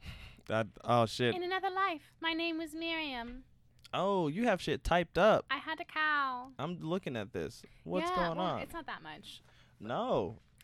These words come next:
Speaker 2: Well, I'm
Speaker 1: We're
Speaker 2: trying to be better 'cause
Speaker 1: I
Speaker 2: I wanna
Speaker 1: know.
Speaker 2: make our podcast more informative. So I'm trying
Speaker 1: That
Speaker 2: to
Speaker 1: is, that's very informative.
Speaker 2: so
Speaker 1: Okay.
Speaker 2: I'm trying to
Speaker 1: Well,
Speaker 2: get
Speaker 1: also,
Speaker 2: legit.
Speaker 1: where'd you print it out at?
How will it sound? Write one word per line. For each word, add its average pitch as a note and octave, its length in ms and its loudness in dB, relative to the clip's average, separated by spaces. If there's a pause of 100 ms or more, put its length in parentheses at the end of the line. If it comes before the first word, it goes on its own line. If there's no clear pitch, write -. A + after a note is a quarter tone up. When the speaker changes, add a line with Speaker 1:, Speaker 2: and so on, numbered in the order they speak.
(120)
Speaker 2:
Well, E4+ 140 -2
I'm - 80 -2
Speaker 1:
We're E4+ 80 0
Speaker 2:
trying G4+ 200 -2
to A4+ 60 -6
be G4+ 80 -2
better D4 340 -4
'cause F#3+ 140 -10
Speaker 1:
I D#3+ 80 0
Speaker 2:
I - 40 0
wanna G3+ 220 4
Speaker 1:
know. G2+ 60 2
Speaker 2:
make - 180 -6
our C#4 80 -2
podcast A#3+ 520 -10
more A#3 240 -4
informative. F3 760 -12
So - 140 -16
I'm F#3+ 120 -14
trying A#2 180 2
Speaker 1:
That C#3 60 6
Speaker 2:
to E3+ 80 2
Speaker 1:
is, D3 160 -2
that's D3 320 0
very A#2+ 300 2
informative. F#2 520 -6
Speaker 2:
so C#3 60 4
Speaker 1:
Okay. A2+ 260 2
Speaker 2:
I'm G#3+ 100 -6
trying - 280 -12
to G#3 40 -8
Speaker 1:
Well, A#2+ 200 4
Speaker 2:
get - 100 2
Speaker 1:
also, C#3 280 4
Speaker 2:
legit. - 240 -4
Speaker 1:
where'd D#3+ 200 2
you D#4+ 80 0
print G#3 240 0
it G#3 100 0
out B3 180 0
at? A#1 120 -6